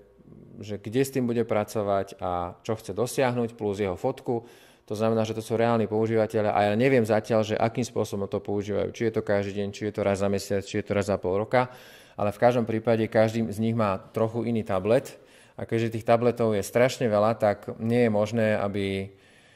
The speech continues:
e, som ich mal všetky ja na stole poukladané. Tak preto sme to urobili takto, nerobíme to sami, e,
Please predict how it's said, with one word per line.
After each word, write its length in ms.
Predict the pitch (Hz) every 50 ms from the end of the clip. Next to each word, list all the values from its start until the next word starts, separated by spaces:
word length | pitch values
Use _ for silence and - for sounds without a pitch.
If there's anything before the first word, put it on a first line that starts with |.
| _ _ _ _ _
e, 340 | - - 98 98 98 95 95 92
som 160 | - 117 107 104
ich 80 | 98
mal 160 | 104 101 98
všetky 320 | 95 - 104 - - 104 104
ja 160 | 98 95 92
na 160 | 90 90 90
stole 240 | - - 101 87 85
poukladané. 720 | 82 - 90 87 85 - 90 82 82 82 80 78 85 92 - - _ -
Tak 160 | - - -
preto 160 | 113 104 -
sme 240 | 113 - - 110 -
to 80 | 113
urobili 400 | 104 107 107 101 101 107 101 98
takto, 480 | - - 101 104 - - 120 113 113 110
nerobíme 640 | 107 - 107 110 107 107 107 101 104 101 101 98 -
to 80 | 101
sami, 480 | - - 113 113 117 117 113 110 107
e, 20 | 110